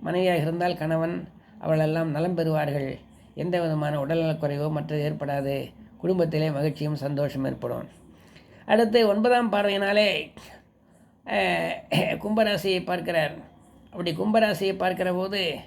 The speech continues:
மிதுன ராசிக்கு ஒன்பதாம் இடமாக இருக்கிற காரணத்தினால் நற்பாக்கியங்கள் நிறைய ஏற்படக்கூடிய வாய்ப்பு உண்டு. அஹ், புண்ணிய காரியங்களிலே ஈடுபடக்கூடிய வாய்ப்புகள் உண்டு.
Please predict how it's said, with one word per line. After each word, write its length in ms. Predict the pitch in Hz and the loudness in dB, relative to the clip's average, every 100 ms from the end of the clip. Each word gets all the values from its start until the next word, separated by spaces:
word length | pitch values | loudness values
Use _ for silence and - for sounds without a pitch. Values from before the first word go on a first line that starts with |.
| - - - - | -20 -20 -10 0
மிதுன 280 | 202 226 214 | 2 4 4
ராசிக்கு 340 | 196 160 190 | 2 -2 -4
ஒன்பதாம் 380 | 175 196 214 202 | -4 2 2 2
இடமாக 320 | 196 190 175 | -2 -2 -2
இருக்கிற 260 | 175 185 170 | -2 -2 -2
காரணத்தினால் 500 | 175 170 185 202 170 139 - - - - - | -4 -4 -2 -2 -2 -8 -14 -20 -20 -16 -4
நற்பாக்கியங்கள் 760 | 175 202 220 214 202 196 175 | -2 2 4 4 0 -4 -4
நிறைய 260 | 175 180 175 | -2 -2 -4
ஏற்படக்கூடிய 460 | 170 170 165 170 | -6 -8 -6 -4
வாய்ப்பு 280 | 160 165 165 | -2 -4 -4
உண்டு. 280 | 165 165 160 151 127 - - - _ _ - - - | -4 0 0 0 -4 -12 -20 -20 _ _ -20 -20 -12
அஹ், 360 | - 175 160 156 | -2 0 2 0
புண்ணிய 280 | 190 214 220 | 0 2 4
காரியங்களிலே 480 | 185 185 175 175 170 | 2 2 0 0 -2
ஈடுபடக்கூடிய 520 | 170 160 160 160 160 | -2 0 -2 -2 -2
வாய்ப்புகள் 400 | 151 151 147 151 | 0 0 -2 -2
உண்டு. 340 | 143 143 147 | -2 -2 -2